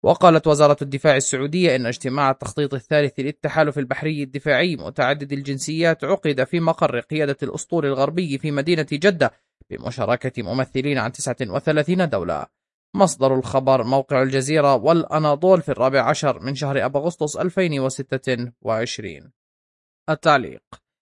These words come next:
إن الأحداث والأعمال السياسية التي تشهدها بلاد المسلمين لا مثيل لها في أي بقعة في العالم، فلا تمضي ساعة من نهار إلا ونشاهد تواتر الأعمال السياسية في الظاهر، وندرك رسم المخططات لهذه المنطقة في مطابخ الدول الفاعلة على الساحة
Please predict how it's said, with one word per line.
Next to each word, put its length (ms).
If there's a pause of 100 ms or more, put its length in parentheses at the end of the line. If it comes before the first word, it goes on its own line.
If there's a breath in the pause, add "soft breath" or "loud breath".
(160)
إن 120
الأحداث 440
والأعمال 520
السياسية 600
التي 240
تشهدها 460
بلاد 320
المسلمين 600
لا 220 (100)
مثيل 340
لها 200
في 160
أي 240
بقعة 600
في 100
العالم، 460 (420)
فلا 180
تمضي 340
ساعة 380
من 260
نهار 320
إلا 160
ونشاهد 560
تواتر 420
الأعمال 360
السياسية 560
في 220
الظاهر، 400
وندرك 500
رسم 280
المخططات 680
لهذه 340
المنطقة 500
في 240
مطابخ 460
الدول 300
الفاعلة 580
على 180
الساحة 380